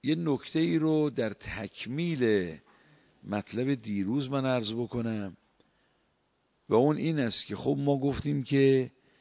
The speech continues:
طائفهٔ اولا و ثانیه از قبیل مطلق و مقید می‌شه،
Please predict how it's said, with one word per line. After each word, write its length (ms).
طائفهٔ 560
اولا 560
و 100
ثانیه 880
از 220
قبیل 420
مطلق 460
و 80
مقید 580
می‌شه، 440